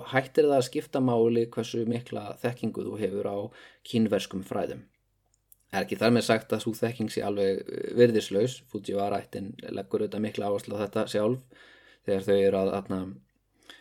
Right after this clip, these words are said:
ala upp sína drengi og svoleiðis, en, en það er orðið samt, verður samt þannig að, að drengir fara að erfa embættin beint frá föður sínum, eh, eða kannski giftast inn í stöðurnar, þeir kannski giftast dóttur einhvers sem á ekki son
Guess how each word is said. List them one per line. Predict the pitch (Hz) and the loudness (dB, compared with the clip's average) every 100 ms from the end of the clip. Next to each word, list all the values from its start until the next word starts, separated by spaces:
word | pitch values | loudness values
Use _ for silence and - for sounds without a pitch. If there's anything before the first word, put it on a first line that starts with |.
| - | -4
ala | 95 107 101 | 2 4 4
upp | - | 0
sína | 107 98 | 0 2
drengi | 104 95 95 143 143 | 2 2 0 0 2
og | 113 | 2
svoleiðis, | 117 135 160 - | 2 2 2 -2
en, | 104 101 98 - _ _ _ _ - - _ _ | -4 -4 -4 -8 _ _ _ _ -20 -20 _ _
en | - 101 | -8 0
það | - - | 4 8
er | 135 | 8
orðið | 147 143 | 8 6
samt, | 143 131 - | 2 -2 2
verður | 131 139 131 | 2 4 2
samt | 131 127 | 0 0
þannig | 127 104 120 | 0 0 2
að, | 113 110 - | 0 -2 -4
að | 104 - | -8 0
drengir | 107 123 123 110 | 2 2 2 0
fara | 110 107 | 0 0
að | - | 0
erfa | 113 123 113 | 0 2 2
embættin | 110 117 107 98 95 | 0 -2 -6 -6 -4
beint | 110 123 | -6 -6
frá | 104 | -6
föður | - 110 117 | 2 4 4
sínum, | 123 117 113 117 _ - _ _ _ | 2 0 -2 -4 _ -20 _ _ _
eh, | - 107 101 98 95 - | -4 4 6 6 4 4
eða | 117 113 | 4 4
kannski | 95 - 98 | 0 -6 -2
giftast | 123 127 - 123 | 0 0 0 2
inn | 127 120 | 2 2
í | |
stöðurnar, | - 131 123 123 120 120 | 2 4 4 2 -2 -4
þeir | 101 101 | -8 -8
kannski | 95 98 - | -10 -10 -4
giftast | 113 117 - 110 - - | -6 -6 -4 -4 -4 0
dóttur | 117 120 - 147 | -2 0 2 2
einhvers | 110 - 110 - - | 4 2 0 0 -10
sem | 101 101 | -10 -8
á | - 107 113 | -6 0 0
ekki | 127 113 | 0 -2
son | 127 139 139 | 2 2 2